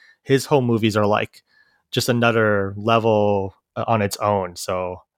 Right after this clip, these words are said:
I can't, and, and he's more, he always has some sort of, like, social, political, environmental statement in his movies. So,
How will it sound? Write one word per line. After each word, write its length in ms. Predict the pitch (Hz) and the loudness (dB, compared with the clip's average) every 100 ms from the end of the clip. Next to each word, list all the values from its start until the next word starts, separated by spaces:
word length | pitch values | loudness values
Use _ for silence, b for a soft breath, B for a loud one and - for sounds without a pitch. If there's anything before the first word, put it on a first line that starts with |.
| _ | _
I 80 | 113 | -14
can't, 260 | - 117 113 | -8 -8 -8
and, 320 | 110 101 101 110 B B | -12 -12 -16 -20 B B
and 80 | 131 | 0
he's 160 | 156 127 | 0 2
more, 460 | 147 147 143 131 b b b b | 2 4 4 0 b b b b
he 180 | 151 | 0
always 200 | 147 143 | 2 2
has 260 | - 127 123 | 0 -2 -2
some 220 | - 127 | -6 -6
sort 400 | - - 123 113 | -6 -4 -4 -2
of, 180 | 110 101 | -4 -6
like, 400 | 104 98 - _ _ _ | -8 -10 -14 _ _ _
social, 640 | - - 123 - 131 117 113 | -8 2 2 2 2 4 2
political, 1040 | - 110 113 113 110 - 110 107 104 104 | 0 0 2 2 0 -2 -2 0 0 -2
environmental 680 | 107 104 104 104 101 104 104 | -2 0 2 2 2 0 -2
statement 460 | - - 98 104 101 | -4 -4 -4 -4 -4
in 80 | 98 | -4
his 180 | 90 | -6
movies. 380 | 95 95 101 107 | -6 -8 -8 -10
So, 400 | - 107 104 101 | -8 -6 -6 -8